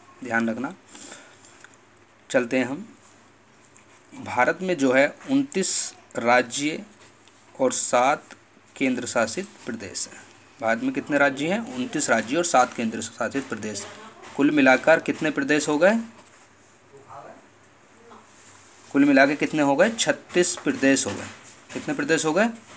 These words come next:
छत्तीस प्रदेश हो गए। तो भारत में छत्तीस प्रदेश हैं। दो जून दो हज़ार चौदह को से पहले भारत में उनतीस, अट्ठाईस राज्य थे। एक तेलंगाना राज्य का गठन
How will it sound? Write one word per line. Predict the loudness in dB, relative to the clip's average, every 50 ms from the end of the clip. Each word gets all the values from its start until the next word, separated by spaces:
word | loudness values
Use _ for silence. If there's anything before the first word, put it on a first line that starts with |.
| -20 -20 -20 -20 -14 -2
छत्तीस | -2 -2 -2 2 0 0 0
प्रदेश | 2 -2 -2 2 2 2 2 2
हो | -2
गए। | -6 -10 -12 -14 -16 -20 -20 -20 -20 -20 -20 -20 -20 -20 -20 -18 -12
तो | -6 0
भारत | 2 4 4 4 2
में | -2 -2
छत्तीस | -2 -2 -2 0 0 -2 0
प्रदेश | 0 -4 0 2 2 2 2 0
हैं। | -2 -4 -6 -8 -16 -18 -20 -20 -20 -20 -20 -20 -20 -20 -20 -20 -20 -16 -2
दो | 0 0 0
जून | 2 4 2 2 2 2
दो | 2 2 4
हज़ार | 4 4 4 4 2 4
चौदह | 2 -4 -2 -2 -4
को | -4 -4 -6 -6 -6 -8 -16 -20 -20 -20 -20 -20 -20 -20 -16 -10
से | -6 -6 -6
पहले | 0 2 2 4 4 4 2 0 0
भारत | 2 2 4 4 2 0
में | 0 0
उनतीस, | 2 2 0 0 0 0 0 0 0 -2 -2 -4 -6 -10 -12 -4 -4
अट्ठाईस | -4 -2 2 2 2 4 4
राज्य | 4 2 4 4 0 -2
थे। | 0 0 -6 -6 -6 -12 -20 -20 -8 -4
एक | -2 -2 -2 -4 -6 -14 -16 -14 -4
तेलंगाना | -2 0 2 2 2 2 2 2 2 2
राज्य | 2 2 -2 -4 -6 -6 -4
का | -4 -4
गठन | -4 -4 -4 -4 -4 -4 -4 -6